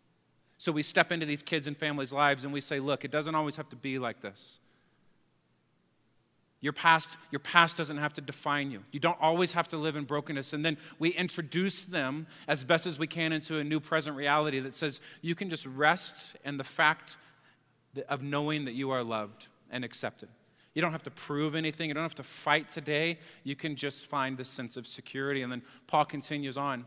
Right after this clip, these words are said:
and he starts to talk about our future. He starts to talk about our future in Christ. So you're no longer a slave, but a son. And if a son,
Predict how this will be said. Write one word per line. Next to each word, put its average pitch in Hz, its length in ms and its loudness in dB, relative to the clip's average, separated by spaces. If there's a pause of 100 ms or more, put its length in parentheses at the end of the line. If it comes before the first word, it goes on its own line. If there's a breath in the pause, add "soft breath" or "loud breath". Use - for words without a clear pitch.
and 147 60 -8
he 147 60 -2
starts 151 240 -2
to 156 60 -8
talk 151 220 -2
about 147 160 4
our 135 80 2
future. 147 420 -8 (1120 soft breath)
He - 60 -16
starts 156 180 0
to 143 80 -6
talk 160 160 4
about 160 160 8
our 156 100 8
future 170 420 -2
in 160 80 -2
Christ. 156 320 4
So - 80 -2
you're 160 160 2
no 160 140 4
longer 165 240 4
a 156 60 2
slave, 170 400 4
but 147 100 -2
a 147 60 -4
son. 202 320 2
And 143 100 2
if 143 100 -4
a 151 60 -8
son, 156 420 2